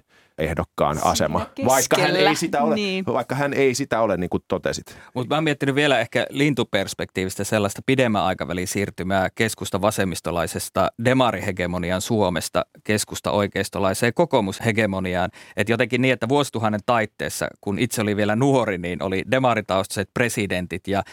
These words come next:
Speaker 3: Lipposen hallitukset. Ja jos nyt katsoo vaaleja, niin kokoomus on voittanut viimeiset eduskuntavaalit, kuntavaalit ja europarlamenttivaalit. Politiikan tutkijat puhuu paljon tästä blokkiutumisesta, mutta isossa kuvassa ajattelee, että koko yhteiskunta on ikään kuin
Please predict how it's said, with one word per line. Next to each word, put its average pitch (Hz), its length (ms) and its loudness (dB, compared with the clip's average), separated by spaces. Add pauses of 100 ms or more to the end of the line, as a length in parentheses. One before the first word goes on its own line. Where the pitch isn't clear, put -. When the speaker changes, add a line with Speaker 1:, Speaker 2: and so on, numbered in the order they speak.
(140)
Speaker 3:
Lipposen 127 480 2
hallitukset. 98 800 -2
Ja 95 140 2 (140)
jos 101 200 -4
nyt 135 200 4
katsoo 107 420 0
vaaleja, 104 380 2
niin 90 60 -6
kokoomus 139 380 -2
on 95 60 -8
voittanut 98 400 -2
viimeiset 92 300 -2
eduskuntavaalit, 98 720 0
kuntavaalit 92 640 0
ja 73 100 0
europarlamenttivaalit. 85 1040 0 (460)
Politiikan 135 500 2
tutkijat 120 460 0
puhuu 98 220 0
paljon 101 280 2
tästä - 200 -8
blokkiutumisesta, 82 1080 0
mutta 101 260 0
isossa 131 440 0
kuvassa 87 400 0
ajattelee, 95 200 0
että - 80 -6
koko 131 240 2
yhteiskunta 92 720 0
on 71 60 4
ikään 95 260 -2
kuin 95 140 -6